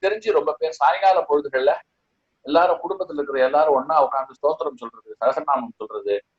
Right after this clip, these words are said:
அப்படிங்கறத எல்லாம் ஒரு வழக்கமா வச்சுட்டு இருக்கேன். ஏன்னா நான் பல நேரங்கள்ல சாயங்காலம் சிலரை கூப்பிடும் போது எனக்கு மெசேஜ் வரும், "நான் வந்து ஸ்தோத்திரம் சொல்லிட்டு இருக்கேன், ஆஹ், நான் அப்புறமா உன்னை கூப்பிடுறேன்" அப்படின்னு சொல்லிட்டு எனக்கு ஒரு மெசேஜ் வரும்.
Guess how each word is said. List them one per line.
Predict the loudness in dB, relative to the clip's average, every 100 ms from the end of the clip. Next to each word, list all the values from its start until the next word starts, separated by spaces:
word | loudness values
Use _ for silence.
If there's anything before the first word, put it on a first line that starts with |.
| _ _ _ _
அப்படிங்கறத | 0 2 2 2
எல்லாம் | 0 2
ஒரு | 2 4
வழக்கமா | 4 4 0
வச்சுட்டு | 0 -2 -12
இருக்கேன். | _ _ 0
ஏன்னா | 2 2 2
நான் | 2 4
பல | 2
நேரங்கள்ல | 4 2 2 -2
சாயங்காலம் | -2 -2 -2 -2 -4
சிலரை | -6 -12 -14
கூப்பிடும் | -20 -20 -14
போது | -14 -14 -20 -12
எனக்கு | -6 -6 -6
மெசேஜ் | -10 -4 -2
வரும், | -2 -4 -10 _ _ _ _ _ _ _
"நான் | 2 2
வந்து | 2 0
ஸ்தோத்திரம் | 2 0 0 -6
சொல்லிட்டு | -8 -16 _
இருக்கேன், | -12 -8 -8 -10 -18 _ _ _ -4
ஆஹ், | 2 4 4 2 0
நான் | 2 4
அப்புறமா | 4 0 0
உன்னை | -2 -6
கூப்பிடுறேன்" | -8 -6 -2 -2
அப்படின்னு | -4 -12
சொல்லிட்டு | -18 -14 -14
எனக்கு | -14
ஒரு | -20
மெசேஜ் | -20 -10 -10 -8
வரும். | -10